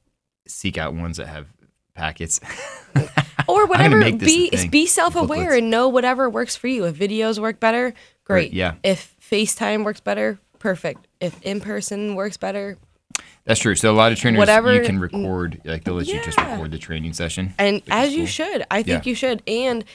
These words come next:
Speaker 2: take the time to actually go back through and watch it because is it boring? Yes.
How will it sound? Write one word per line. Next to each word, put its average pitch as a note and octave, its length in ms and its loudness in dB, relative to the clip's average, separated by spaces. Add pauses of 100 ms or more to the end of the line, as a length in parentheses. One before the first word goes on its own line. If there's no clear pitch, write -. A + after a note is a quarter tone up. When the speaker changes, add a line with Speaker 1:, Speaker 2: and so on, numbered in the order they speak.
(200)
Speaker 2:
take A3 220 -4
the G#3+ 100 -2
time G3+ 480 -4 (100)
to G3 400 -4 (160)
actually E3+ 420 -10
go E3+ 220 -2
back D#3 260 -6
through F3+ 200 -6
and E3 140 -10
watch D#3+ 240 -12
it B2+ 120 -8
because E3 380 -8
is E3 200 -2
it F3 300 -2
boring? F3+ 600 0 (560)
Yes. F3 500 -2